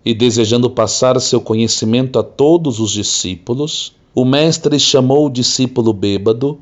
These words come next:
e lhe transmitiu os segredos ocultos. Os outros, revoltados, disseram: "Que vergonha! Sacrificamo-nos por um mestre errado,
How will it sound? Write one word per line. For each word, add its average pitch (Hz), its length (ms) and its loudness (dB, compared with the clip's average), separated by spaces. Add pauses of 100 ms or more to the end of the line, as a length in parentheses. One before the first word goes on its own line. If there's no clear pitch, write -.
e - 60 -2
lhe 143 100 0
transmitiu 135 680 0
os 170 80 0
segredos 143 560 0
ocultos. 127 920 -4 (220)
Os 95 220 -2
outros, 107 720 0 (320)
revoltados, 107 920 0
disseram: 87 600 -4 (160)
"Que - 100 -6
vergonha! 110 880 0 (160)
Sacrificamo-nos 160 1200 2
por 139 200 2
um 135 60 4
mestre 143 520 2
errado, 104 680 0